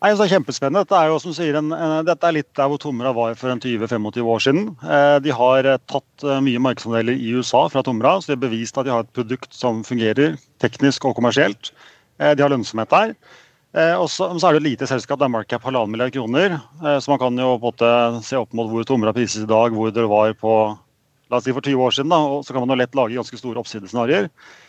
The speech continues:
Eh, og nå, nå er det jo veldig mange land i Europa som åpner opp, eh, pantemarkeder, og, og det er jo litt sånn at man, man kan jo ikke gå inn og ta et marked, eh, før det åpnes regulatorisk. Men når da myndighetene, skal jeg si, eh, fyrer av start-, startskuddet,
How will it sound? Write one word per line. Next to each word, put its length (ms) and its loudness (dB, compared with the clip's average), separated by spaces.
Eh, 220 4
og 160 2
nå, 80 -2
nå 160 2
er 80 4
det 60 0
jo 20 2
veldig 160 0
mange 160 -2
land 180 0
i 60 -2
Europa 400 -4
som 80 -4
åpner 380 -4
opp, 120 -20
eh, 140 2
pantemarkeder, 800 0
og, 260 2
og 80 0
det 60 6
er 80 6
jo 80 2
litt 100 -4
sånn 160 -6
at 100 -6
man, 300 0
man 80 -2
kan 160 -2
jo 60 -4
ikke 180 -4
gå 160 2
inn 160 -2
og 80 -4
ta 160 2
et 100 -2
marked, 380 -4
eh, 560 -6
før 140 4
det 80 4
åpnes 260 -4
regulatorisk. 560 -2
Men 160 4
når 140 4
da 100 6
myndighetene, 680 -2
skal 160 -14
jeg 80 -2
si, 80 0
eh, 1400 -4
fyrer 240 4
av 80 0
start-, 400 2
startskuddet, 880 0